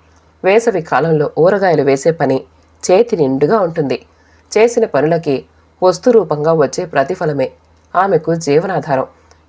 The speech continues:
ఎప్పుడో తప్ప తన అవసరాలకి కొడుకుని డబ్బడగదు. కొడుకును,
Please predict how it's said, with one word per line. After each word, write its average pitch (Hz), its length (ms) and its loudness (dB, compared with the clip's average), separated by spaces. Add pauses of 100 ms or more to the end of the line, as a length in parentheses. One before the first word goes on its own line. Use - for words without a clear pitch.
ఎప్పుడో 156 380 2
తప్ప 156 340 -6 (580)
తన 214 80 2
అవసరాలకి 170 720 -2
కొడుకుని 165 440 -2
డబ్బడగదు. 151 600 -2 (520)
కొడుకును, 190 500 0